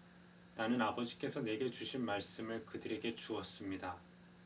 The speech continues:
그들은 그 말씀을 받아들였으며 내가 아버지께로부터 온 것을 참으로 알았고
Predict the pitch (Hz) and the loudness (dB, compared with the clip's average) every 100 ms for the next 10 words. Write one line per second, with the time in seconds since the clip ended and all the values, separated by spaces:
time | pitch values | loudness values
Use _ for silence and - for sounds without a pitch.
0 | - - - - - - 117 123 117 113 | -20 -20 -20 -20 -20 -8 -2 2 2 2
1 | 120 107 104 - 117 110 110 101 107 104 | 0 2 0 0 -2 -2 0 2 2 -2
2 | 104 95 - 98 131 185 - - - - | -2 -4 -4 -4 -2 -4 -8 -18 -20 -20
3 | - - - - 113 113 110 107 120 120 | -20 -20 -20 -4 2 6 6 6 6 2
4 | - - 120 120 - 139 110 113 117 113 | 0 0 0 0 -2 -2 0 0 0 0
5 | 123 110 - 147 139 117 101 101 98 - | -2 -4 -2 -2 0 2 4 2 0 0
6 | 123 95 | 0 0